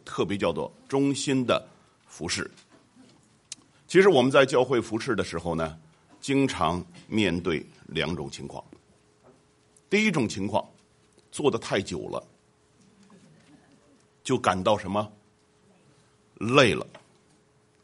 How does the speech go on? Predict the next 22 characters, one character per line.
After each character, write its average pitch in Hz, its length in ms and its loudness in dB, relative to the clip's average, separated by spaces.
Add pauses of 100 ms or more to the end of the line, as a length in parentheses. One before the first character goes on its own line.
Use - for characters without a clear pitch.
(400)
累 208 260 8
了 131 140 8
以 113 140 4
后 151 220 2
呢， 117 220 4 (340)
就 127 180 -2
缺 175 360 2
少 85 260 0
一 98 140 -4
个 101 320 2 (260)
什 - 160 -8
么？ 90 220 -2 (1080)
热 147 340 0
情。 - 220 -8 (2000)
做 190 160 2
太 143 160 -2
久 90 180 -6
了， 71 100 -10 (720)
为 160 100 0
什 117 100 -2
么？ 110 160 -4 (280)
在 170 180 2